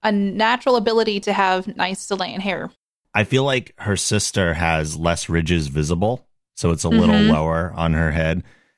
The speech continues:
Speaker 2: And she also has, like, the strands coming in front of her ears as well, like her mother does.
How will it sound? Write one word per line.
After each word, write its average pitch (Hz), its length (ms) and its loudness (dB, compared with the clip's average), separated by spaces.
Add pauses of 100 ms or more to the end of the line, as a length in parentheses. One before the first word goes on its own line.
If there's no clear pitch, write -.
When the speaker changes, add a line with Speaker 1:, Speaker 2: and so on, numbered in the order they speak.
(100)
Speaker 2:
And 78 580 0
she 92 180 0
also 82 340 -2
has, 78 300 -2
like, 78 240 -4
the 80 80 -4
strands 78 640 -2
coming 76 640 0 (180)
in 82 160 2
front 80 260 -2
of 78 80 -2
her 90 100 0
ears 90 300 0
as 90 60 0
well, 87 180 0
like 76 200 -4
her 76 80 -2
mother 76 280 0
does. 107 380 -4